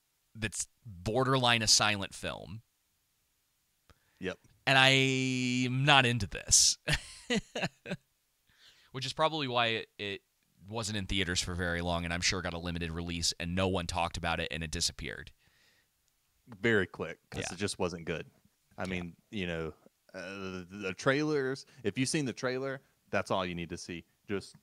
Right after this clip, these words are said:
Speaker 2: don't watch the movie, just see the trailer and be like, "Oh, that was a nice experience watching that trailer."
Speaker 1: N-, yeah,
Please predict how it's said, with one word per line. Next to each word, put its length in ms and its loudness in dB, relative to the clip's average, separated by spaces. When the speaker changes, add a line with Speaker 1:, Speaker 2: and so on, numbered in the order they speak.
Speaker 2:
don't 240 -2
watch 300 2
the 80 6
movie, 340 4
just 200 -8
see 100 -2
the 80 0
trailer 320 0
and 80 -2
be 80 0
like, 140 0
"Oh, 220 4
that 180 0
was 160 0
a 40 0
nice 300 2
experience 520 -4
watching 320 -6
that 120 -10
trailer." 300 -10
Speaker 1:
N-, 60 -16
yeah, 400 -2